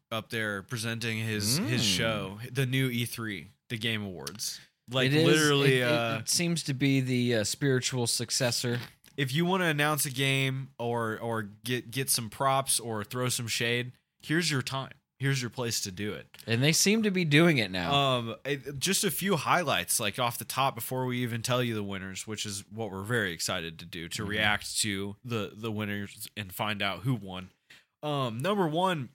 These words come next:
Speaker 1: Call of Duty, like, ev-, a bunch of Call of Duty devs are fucking pissed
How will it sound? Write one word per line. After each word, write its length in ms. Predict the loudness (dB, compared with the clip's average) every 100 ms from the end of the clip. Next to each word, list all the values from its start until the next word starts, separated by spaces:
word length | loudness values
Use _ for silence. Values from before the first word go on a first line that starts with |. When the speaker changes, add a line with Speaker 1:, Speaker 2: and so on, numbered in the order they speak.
| _ -8
Speaker 1:
Call 240 | 0 2 2
of 100 | 0
Duty, 320 | 0 2 0
like, 180 | 0 0
ev-, 220 | 0 -2
a 140 | -4
bunch 180 | -2 -2
of 60 | -2
Call 220 | 0 -2
of 40 | 0
Duty 240 | 0 0
devs 280 | 0 -4 -6
are 40 |
fucking 440 | -6 -4 -4 -8 -12 _ _ _
pissed 480 | -6 -4 -2 -4 -4